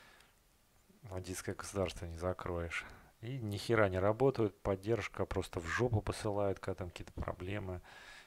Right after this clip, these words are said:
Не грузится YouTube или прямой эфир.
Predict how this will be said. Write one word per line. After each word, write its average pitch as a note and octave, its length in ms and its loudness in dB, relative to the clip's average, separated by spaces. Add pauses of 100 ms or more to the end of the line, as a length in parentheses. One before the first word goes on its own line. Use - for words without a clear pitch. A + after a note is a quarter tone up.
(140)
Не F2+ 140 -8
грузится E2+ 440 -8
YouTube F2+ 420 -4
или F2 140 -4
прямой F#2 460 -4
эфир. G#2+ 440 -6